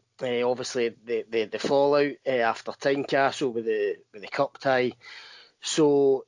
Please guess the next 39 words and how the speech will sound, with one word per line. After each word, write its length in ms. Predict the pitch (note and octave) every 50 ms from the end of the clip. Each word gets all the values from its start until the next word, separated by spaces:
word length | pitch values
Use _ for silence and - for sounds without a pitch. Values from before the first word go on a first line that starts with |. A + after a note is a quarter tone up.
| _ _ _
things 320 | - - D#3+ E3 E3+ D#3 -
changed, 600 | - - D3 C#3 C#3+ D3+ D3+ C#3 - - - - - - - - -
um, 580 | - B2+ B2+ B2 B2 A#2 A2 G#2+ G2+ F#2+ F2+ - - -
and 200 | B2+ A2+ A#2 A#2+
that's 320 | C#3 C#3+ D3+ - - -
why 140 | D3+ D3 C3+
it's 160 | C3+ C3 B2 -
gonna 200 | - C#3+ C#3 C3
be 80 | - D3
so 260 | - - - D3 C3+
interesting 640 | B2+ B2+ - - D3 C#3+ C3+ C3 - - - - -
to 60 | -
see 320 | - - C3+ C3 C3 C3
when 180 | B2 C3 B2+ B2
we, 100 | B2 B2+ C3+ C#3 -
when 180 | C3+ C3 B2+ A#2
we 280 | A#2 A#2+ A#2+ A2+ - _ _
ever 300 | - C#3+ C#3 C#3 D3 C3
get 180 | A2 C3 G#2+ G#2
back, 300 | B2+ A#2+ A#2 A#2+ A#2 A2+ - - - - _ _ _ _ _ _ _ _ _ -
you 60 | A2+
know, 400 | A2+ A2 A2 G#2+ G#2+ G#2+ G#2 - - _ _
what 260 | C3 A#2+ C#3 D#3 -
Morelos 600 | C3+ A#2+ A#2 A#2+ A#2+ B2 B2+ B2+ A#2+ - - -
is 100 | A#2 -
gonna 260 | - B2+ B2 A#2+ A#2+
be, 400 | G2+ A#2+ A2+ G#2+ G2+ G2+ F#2+ - -
what 160 | - A#2+ A#2
Morelos 420 | A2 A#2 A#2 A2+ A2 G#2+ G#2 - -
is 80 | G#2+
gonna 220 | - A#2+ A2+ G#2+ G2+
be 80 | G#2
like, 360 | G2+ A2 C3 C#3+ D3 - - - - - - - _ -
uh, 40 | - A2 G#2 G2 F#2+ F#2 F#2 F2+ C#2+ E2+
are 40 | G2+
they 120 | G2 G#2
gonna 240 | G#2 A2+ A2 A2 G2+
get 340 | G#2 A#2 B2 C3 B2 A#2+ C3
the, 400 | C3 B2 A#2 A2+ G#2+ G2+ E2+